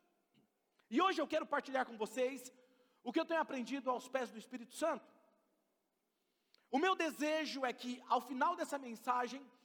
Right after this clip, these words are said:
você se sinta tão encorajado como eu me senti quando Deus me ensinou sobre isso.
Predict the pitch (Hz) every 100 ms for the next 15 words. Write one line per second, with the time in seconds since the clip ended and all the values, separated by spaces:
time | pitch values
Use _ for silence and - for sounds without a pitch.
0 | - _ 254 277 311 285 302 277 269 -
1 | 330 320 - 285 330 277 202 240 240 233
2 | 247 - 247 240 233 262 262 247 240 -
3 | 240 226 - 262 254 226 214 247 208 233
4 | 208 226 226 226 220 214 269 247 -